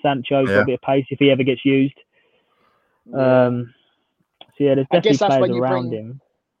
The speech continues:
Speaker 3: that's when you bring Calvert-Lewin on, because it, the, the leap that that guy has, he can flick it onto,
Speaker 1: Oh,
Speaker 3: like,
Speaker 1: it's
Speaker 3: to Sterling.
Speaker 1: insane. Yeah.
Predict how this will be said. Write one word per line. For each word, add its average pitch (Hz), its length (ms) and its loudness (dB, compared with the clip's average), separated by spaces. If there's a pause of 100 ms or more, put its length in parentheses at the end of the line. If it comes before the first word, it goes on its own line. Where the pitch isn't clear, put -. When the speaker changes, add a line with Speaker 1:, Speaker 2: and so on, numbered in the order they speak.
(580)
Speaker 3:
that's 180 200 -6
when 185 100 -4
you 175 80 -8
bring 165 200 -8
Calvert-Lewin 156 680 -6
on, 127 180 -12
because 143 560 -12 (220)
it, 135 160 -18
the, 143 260 -10
the 151 80 -4
leap 160 440 0
that 113 120 -6
that 131 200 -2
guy 135 220 0
has, 120 260 -6
he 131 80 -14
can 135 160 -14
flick - 280 -14
it 139 60 -4
onto, 143 260 -8
Speaker 1:
Oh, 127 40 -10 (300)
Speaker 3:
like, 113 100 0
Speaker 1:
it's 127 80 -6
Speaker 3:
to 120 60 -4
Sterling. 135 520 0 (100)
Speaker 1:
insane. 110 100 -20 (120)
Yeah. 131 180 -12